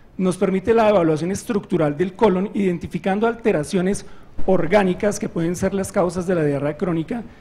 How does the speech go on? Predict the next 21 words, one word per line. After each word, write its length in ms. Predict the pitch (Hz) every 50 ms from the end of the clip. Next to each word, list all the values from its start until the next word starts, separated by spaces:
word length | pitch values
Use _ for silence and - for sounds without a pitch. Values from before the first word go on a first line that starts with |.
| - - - - - - -
y 200 | - 240 269 269 -
nos 200 | 226 220 202 208
permite 400 | - 208 180 180 185 180 - 220
la 200 | 226 220 214 220
toma 240 | 180 165 170 180 196
de 100 | 202 208
biopsias 500 | 214 208 180 165 - - 190 185 - -
cuyo 280 | - 208 180 165 165
estudio 340 | 160 156 - 196 190 208 214
histológico 640 | 226 220 - - 196 165 156 160 170 180 - 196 165
puede 280 | - 180 175 175 185
identificar, 720 | 196 202 214 208 185 - 190 - 160 143 - 175 156 - -
según 320 | - - 170 147 151 165 175
algunos 340 | 180 185 202 196 196 185
estudios, 480 | 208 202 - - 208 196 196 190 202 196
hasta 280 | - 196 175 156 - 151
en 80 | 156 156
un 120 | 160 175
veintiocho 520 | 165 190 208 208 208 220 208 190 - 202
por 160 | - 262 254 -
ciento, 420 | - 214 185 175 170 - - 208